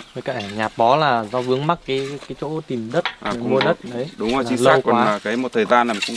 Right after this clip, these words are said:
Speaker 2: có là tìm hiểu chỗ và để mình mua đất.
Speaker 1: Vâng.
Speaker 2: Mình rất là may mắn cũng có, có là anh trai của nhà em Pó cũng có dành cho cái mảnh đất này để mình, à, làm nhà cho nó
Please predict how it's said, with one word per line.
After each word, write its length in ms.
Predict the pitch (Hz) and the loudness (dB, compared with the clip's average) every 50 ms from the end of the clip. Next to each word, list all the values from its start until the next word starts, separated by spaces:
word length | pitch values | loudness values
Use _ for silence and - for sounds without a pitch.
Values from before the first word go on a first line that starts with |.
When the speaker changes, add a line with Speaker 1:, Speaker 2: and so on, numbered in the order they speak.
| 104 | -2
Speaker 2:
có 160 | 110 104 113 131 | -2 0 0 2
là 180 | 127 113 104 98 95 92 - - - - - - - | 2 2 2 0 0 -4 -6 -8 -10 -14 -14 -6 -4
tìm 180 | 117 107 98 101 | -2 -2 -2 -2
hiểu 140 | 107 101 90 87 - - - | -2 -2 -2 -2 -6 -6 -4
chỗ 160 | 104 104 139 | -2 0 2
và 140 | 135 113 101 | 2 2 0
để 120 | 95 92 | 0 -4
mình 340 | 87 92 90 90 95 95 98 | -6 -6 -6 -6 -4 -4 -2
mua 100 | 113 123 | 0 2
đất. 140 | 135 147 - - - - - - - - | 2 0 0 -2 -8 -10 -10 -12 -14 -12
Speaker 1:
Vâng. 120 | 110 110 104 104 104 - - - - - - - - - - - - - - - - - - - | -12 -12 -12 -14 -18 -18 -16 -14 -14 -14 -14 -14 -14 -14 -14 -12 -12 -8 -6 -6 -4 -2 -2 -2
Speaker 2:
Mình 80 | 104 104 | 0 0
rất 120 | 113 127 | 2 4
là 100 | 143 127 | 4 4
may 140 | 110 113 113 | 4 4 6
mắn 160 | 113 110 113 135 - | 6 4 4 4 0
cũng 120 | 113 110 107 | -4 -6 -2
có, 160 | - 117 113 | 0 0 2
có 360 | 120 127 127 117 113 110 107 | 2 0 2 2 4 4 4
là 260 | 104 101 101 98 98 | 4 4 2 2 2
anh 140 | 98 104 120 - - | 0 0 -2 -2 0
trai 200 | 139 131 127 123 | 0 0 0 -2
của 140 | - 117 | -4 -6
nhà 160 | 101 98 98 101 | -6 -4 -4 -6
em 100 | 104 104 | -6 -6
Pó 120 | - 110 | -4 -4
cũng 220 | 113 113 110 110 | -4 -4 -6 -8
có 240 | 107 107 107 113 123 120 | -6 -4 -4 -4 -2 -2
dành 180 | 120 110 95 98 | -2 -2 -2 -2
cho 160 | 110 107 104 | -4 -4 -4
cái 100 | 110 117 | -4 -6
mảnh 160 | 110 92 90 | -6 -4 -4
đất 160 | 110 127 120 | -4 -2 0
này 120 | 123 120 107 - - - - | 0 0 0 -2 -4 -8 -10
để 100 | - 90 | -10 -8
mình, 240 | 90 90 92 95 92 | -8 -8 -8 -8 -8
à, 80 | 90 90 - - - - - - - - - - | -6 -6 -6 -6 -6 -6 -6 -6 -8 -10 -10 -6
làm 200 | 104 101 95 95 | -4 -4 -2 -2
nhà 200 | 98 98 92 92 92 - | -2 -2 -2 -4 -6 -8
cho 80 | 101 | -8
nó 80 | 104 | -10